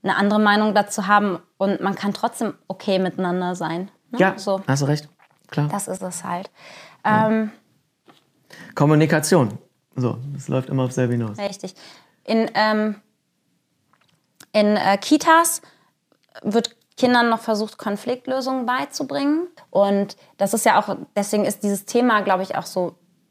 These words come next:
Speaker 1: dieses mit den Shitstorms, mit Mobbing und so, das ist für mich so ein Thema, weil, ähm, äh, damals auf dem Gymnasium hatten wir von der fünften Klasse an über Jahre einen Mitschüler,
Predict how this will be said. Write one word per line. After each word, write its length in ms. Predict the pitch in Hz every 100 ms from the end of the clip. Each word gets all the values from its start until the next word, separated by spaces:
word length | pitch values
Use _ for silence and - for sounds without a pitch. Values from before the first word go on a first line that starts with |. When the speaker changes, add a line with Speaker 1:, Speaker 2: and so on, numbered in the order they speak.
| - 190
Speaker 1:
dieses 160 | 165
mit 120 | 190
den 100 | 185
Shitstorms, 580 | 175 220 208 - 180 185
mit 120 | 190 -
Mobbing 380 | 202 190 190 185
und 100 | 185
so, 80 | 185
das 140 | 190
ist 160 | 175 -
für 60 |
mich 220 | 196 233 -
so 80 |
ein 100 | 247
Thema, 360 | 247 233 233 220 - - - _
weil, 380 | 196 196 196 196
ähm, 380 | 185 185 190 185 _ _ _ _ _ _ _ _ -
äh, 100 | 147 - - - -
damals 280 | 190 190 190
auf 100 | -
dem 100 | 196
Gymnasium 640 | 180 185 226 220 220 220
hatten 260 | 208 - 196
wir 380 | 190 185 180 170 -
von 180 | - 247
der 80 | 247
fünften 320 | 247 226 208
Klasse 280 | 196 196 -
an 220 | 180 180 -
über 120 | 190
Jahre 600 | 185 190 202 208 202 190
einen 200 | 175 185
Mitschüler, 580 | 185 - 190 175 175 180